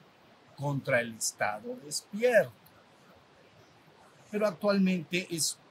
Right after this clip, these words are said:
un enfrentamiento, yo estoy refiriéndome a la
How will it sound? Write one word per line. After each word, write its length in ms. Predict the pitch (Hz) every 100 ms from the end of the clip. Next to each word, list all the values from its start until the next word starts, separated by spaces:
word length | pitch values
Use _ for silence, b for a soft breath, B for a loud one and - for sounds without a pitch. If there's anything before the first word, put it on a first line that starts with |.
| -
un 160 | 175 196
enfrentamiento, 880 | 196 143 175 175 151 170 170 175 160
yo 220 | 151 160
estoy 300 | 147 - 156
refiriéndome 720 | 147 143 180 175 165 165 175 -
a 80 | 135
la 240 | 135 131